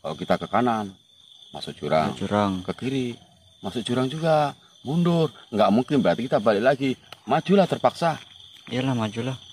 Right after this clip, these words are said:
Speaker 1: Jadi kalau menurut, eh, Mas Rar sendiri,
Speaker 2: Hmm.
Speaker 1: kalau lah kita maju, aman kita nggak kira-kira?
Speaker 2: Ya, untung-untung, insya Allah aman.
Speaker 1: Oh, jangan untung-untung lah. Ini karena kan kita, eh, prosesnya kita kan, eh, ini dalam proses penelusuran ini,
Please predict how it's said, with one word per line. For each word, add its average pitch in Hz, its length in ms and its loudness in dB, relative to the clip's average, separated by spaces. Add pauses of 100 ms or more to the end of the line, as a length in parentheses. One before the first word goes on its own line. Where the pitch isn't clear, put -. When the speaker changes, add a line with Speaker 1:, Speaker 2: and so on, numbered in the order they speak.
Speaker 1:
Jadi 101 180 0
kalau 110 220 4
menurut, 107 320 4
eh, 101 260 6
Mas 101 220 4
Rar 101 160 2
sendiri, 90 480 2 (100)
Speaker 2:
Hmm. 104 320 -4
Speaker 1:
kalau 101 160 0
lah 117 140 6
kita 104 180 2
maju, 98 320 2
aman 117 240 4
kita 101 220 2
nggak 67 140 -4
kira-kira? 69 260 -12 (400)
Speaker 2:
Ya, 98 400 0
untung-untung, 113 720 -2 (880)
insya 120 160 6
Allah 107 240 6
aman. 95 220 -2 (340)
Speaker 1:
Oh, - 80 -16
jangan 85 320 -2
untung-untung 104 320 2
lah. 104 320 0 (1040)
Ini 90 80 -4
karena 107 240 2
kan 110 160 0
kita, 104 240 -2
eh, 90 240 0
prosesnya 95 400 0
kita 104 200 -2
kan, 107 200 -2
eh, 92 240 -2
ini 104 160 0
dalam 95 160 2
proses 92 320 0
penelusuran 87 480 -2
ini, 101 240 2